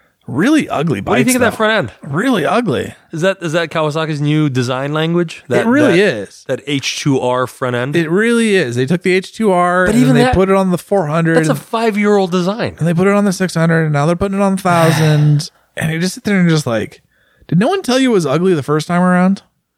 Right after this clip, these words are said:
Speaker 2: It just looks like an alien from, like, Independence Day, and I wanna shoot it.
Speaker 1: I don't hate it, hate it, but I just sit there and like, that's just a really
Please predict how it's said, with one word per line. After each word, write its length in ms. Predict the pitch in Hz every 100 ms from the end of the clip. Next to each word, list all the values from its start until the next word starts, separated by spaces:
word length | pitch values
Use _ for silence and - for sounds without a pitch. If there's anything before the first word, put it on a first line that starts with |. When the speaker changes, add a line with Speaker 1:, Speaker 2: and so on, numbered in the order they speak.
| _ _ _
Speaker 2:
It 100 | -
just 240 | 220 - 196
looks 180 | 196
like 120 | 196 160
an 100 | 143
alien 440 | 139 147 147 131
from, 260 | - 123 117
like, 260 | 110 -
Independence 500 | 123 113 123 117 104
Day, 140 | - 95
and 100 | 98
I 40 |
wanna 180 | 127 113
shoot 240 | - 110
it. 100 | 92 _ _ _ _ -
Speaker 1:
I 60 | 170
don't 300 | 220 302 -
hate 400 | - 143 156 220
it, 100 | 220
hate 220 | 214 233
it, 180 | 254 -
but 300 | 147 147 160
I 100 | 165
just 320 | 151 143 233 -
sit 120 | 214
there 100 | 185
and 100 | 160
like, 220 | 110 -
that's 180 | 180 -
just 160 | 143
a 60 | -
really 540 | - 123 156 147 131